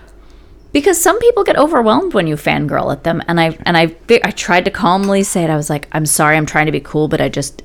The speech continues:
it's not, I'm not capable of it. I'm such a huge fan." And she was so delightful. She was wearing the coolest jumpsuit that she'd modified and dyed. And, and if you don't follow her Instagram, you totally should. She does beautiful work. Her designs are fantastic.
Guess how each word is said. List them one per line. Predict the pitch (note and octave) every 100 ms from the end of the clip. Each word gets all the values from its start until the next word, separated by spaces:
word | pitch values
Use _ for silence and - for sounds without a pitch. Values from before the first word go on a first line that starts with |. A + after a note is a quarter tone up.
| -
it's | - - D#3
not, | C#3+ C3+ -
I'm | D#3+
not | D3+ -
capable | - D3 D3+ D#3
of | D3+
it. | D#3+
I'm | D3
such | - C3+ C#3+
a |
huge | C#3+ A#2+ -
fan." | - C#3+ C#3+
And | - D#3
she | -
was | F3 E3+
so | - - - G3+ G3 G3+
delightful. | G3 D#3+ D3 E3+
She | -
was | F#3 E3+
wearing | G3+
the | F#3
coolest | - - F#3+ G3 -
jumpsuit | D#3 D#3+ - A3
that | -
she'd | - E3+
modified | D3+ D3+ G3+ - B3+ C4
and | D#3+ F#3+
dyed. | D3+ D3 F#3 B3 C4
And, | - D#3+ D3+ D#3+ - - - - - - - -
and | A#3+
if |
you | B3+
don't | D#4+ G#4+
follow | A3 E3+
her | G#3
Instagram, | - E3 - D3 C3 D3+
you | -
totally | - - - - A#3+ A3 F3
should. | C3 - C#3+
She | -
does | - D#3 C#3+
beautiful | - F#3 G3+ -
work. | D#3 D3
Her | -
designs | D3 C#3 D3+ D#3+ D#3+
are | D#3
fantastic. | - C#3+ C#3 B2 B2 - D3